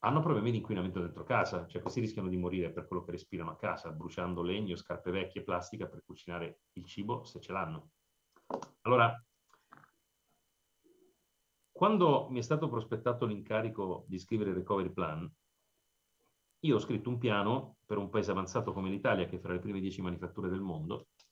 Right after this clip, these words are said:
con un'aspettativa di vita fra le più lunghe del mondo, seconda manifattura d'Europa, e con il senso di responsabilità che deve avere il tecnico, che ha chiesto di fare una cosa per i figli e per i nipoti, io ho pensato una transizione energetica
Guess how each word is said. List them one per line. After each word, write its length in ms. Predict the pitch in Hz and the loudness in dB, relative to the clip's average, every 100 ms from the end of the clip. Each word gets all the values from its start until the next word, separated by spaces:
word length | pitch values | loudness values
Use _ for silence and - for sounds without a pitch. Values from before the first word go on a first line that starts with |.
| _ _ _ _ _ _ | _ _ _ _ _ _
con 200 | _ 104 | _ -6
un'aspettativa 580 | 101 98 - - 110 123 | -4 -2 -4 -2 0 0
di 100 | 104 | 0
vita 240 | 104 - - | 0 -4 -4
fra 140 | 90 | -4
le 80 | 87 | -2
più 100 | 92 | -4
lunghe 200 | 95 92 | -2 0
del 120 | 110 | 0
mondo, 340 | 98 90 92 | 0 0 0
seconda 380 | 90 107 120 113 | -2 -4 -2 0
manifattura 480 | 95 90 90 - 92 | 0 -2 -6 -6 -2
d'Europa, 500 | 90 82 78 90 - _ _ _ _ _ _ _ _ _ _ _ | -2 -2 0 -2 -2 _ _ _ _ _ _ _ _ _ _ _
e 60 | - | -8
con 160 | 110 113 | -2 0
il 80 | |
senso 260 | 113 165 143 | 2 2 4
di 80 | 107 | 2
responsabilità 760 | 107 110 - 110 110 107 117 | 2 -2 -2 -2 0 2 0
che 100 | 101 | 2
deve 100 | 92 | -2
avere 160 | 92 92 | -2 -2
il 140 | 90 | -2
tecnico, 500 | - 101 - 85 85 | 0 0 -2 -4 -4
che 140 | 82 92 | -2 -6
ha 20 | |
chiesto 280 | - - 101 | -6 -4 -4
di 60 | |
fare 160 | 98 95 | -2 0
una 120 | 95 | 0
cosa 180 | 90 87 | -2 -4
per 140 | 90 | -6
i 40 | 90 | -4
figli 260 | 107 92 | -4 -2
e 40 | 90 | -2
per 140 | 90 | -4
i 20 | |
nipoti, 500 | 87 87 78 85 98 _ _ _ _ _ _ _ _ _ _ _ _ _ | -6 -6 -8 -6 -10 _ _ _ _ _ _ _ _ _ _ _ _ _
io 160 | - 156 | 4 4
ho 60 | 117 | 6
pensato 380 | 113 - 98 | 2 2 2
una 120 | 92 90 | 2 0
transizione 500 | 107 - 113 160 131 | -2 -2 0 2 2
energetica 800 | 110 95 113 98 - 85 80 | 2 2 0 0 -2 -4 -6